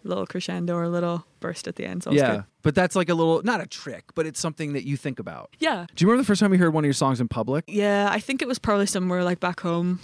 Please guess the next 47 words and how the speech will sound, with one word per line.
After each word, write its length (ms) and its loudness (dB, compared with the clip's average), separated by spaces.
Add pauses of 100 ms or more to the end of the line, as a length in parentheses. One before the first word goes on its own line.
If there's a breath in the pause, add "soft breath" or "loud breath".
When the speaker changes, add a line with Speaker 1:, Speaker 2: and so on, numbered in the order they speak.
Speaker 1:
like, 360 -8 (140)
just 180 -12
in 80 -2
a 80 -4
bar, 440 -4 (180)
like, 160 -10
you're 100 2
out 80 -2
drinking, 400 -6
and 220 -6 (260)
I 60 -6
think 160 -6
they 60 -4
had, 180 -4
like, 120 -6
a 20 -4
Spotify 560 -4
playlist 400 -6
that 80 -14
was, 120 -10
like, 320 -10
acoustic 380 -8
indie, 400 0
and 140 -6
it 20 -8
was 140 -6
Goji 260 -4
Berry 160 0
Sunset, 480 -4 (420 loud breath)
and 140 0
it 60 -2
was 100 -2
just, 180 -2 (100)
like, 260 -2 (160)
all 160 4
I 60 2
heard 220 -2
was 120 -8
the 160 -8 (140)
little 180 0
whistle 420 -4 (140)
thing, 260 -2 (320 soft breath)
and 100 -8
people 220 -2
are 60 2
always 160 -2
like 200 -10